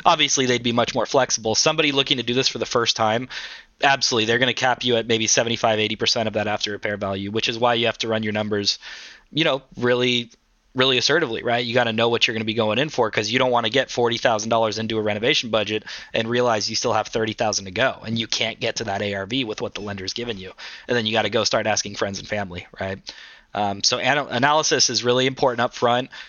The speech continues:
um, and that comes from experience, right? Which is why lenders are more willing to lend more to, uh,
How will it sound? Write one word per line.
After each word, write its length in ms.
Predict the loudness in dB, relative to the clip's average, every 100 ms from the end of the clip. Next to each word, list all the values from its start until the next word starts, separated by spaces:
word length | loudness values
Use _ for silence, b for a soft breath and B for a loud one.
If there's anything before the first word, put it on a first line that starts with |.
| B
um, 160 | 0 2
and 80 | 2
that 140 | 4
comes 240 | 2 2
from 120 | 0 0
experience, 520 | -2 -2 -2 -2 -2 0
right? 160 | 0
Which 120 | 0
is 80 | 2
why 140 | 2 2
lenders 380 | 2 0 0
are 60 | 0
more 200 | 0 2
willing 300 | 2 0 -4
to 100 | -4
lend 220 | -4 -2
more 220 | -2 -2
to, 260 | -4 -6 -6
uh, 140 | -8